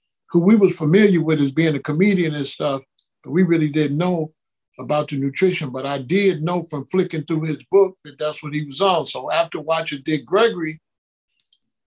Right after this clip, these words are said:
I was like, wow, I was blown away by all the stuff he was saying about the food.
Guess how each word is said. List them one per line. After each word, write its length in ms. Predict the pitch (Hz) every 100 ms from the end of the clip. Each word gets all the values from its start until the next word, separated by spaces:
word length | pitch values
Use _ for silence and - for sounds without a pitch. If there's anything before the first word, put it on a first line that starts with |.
| _ _ _ _ _ -
I 160 | 160
was 200 | 165 139
like, 260 | 139 135 123
wow, 340 | 160 180 156
I 40 | 151
was 160 | 143
blown 380 | 123 151 170 165
away 380 | 156 156 202 175
by 140 | 151
all 220 | 143 156 156
the 40 |
stuff 320 | - 190 175
he 100 | 160
was 140 | 139 135
saying 280 | 190 185 160
about 320 | 143 143 143
the 80 | 151
food. 480 | - 220 196 -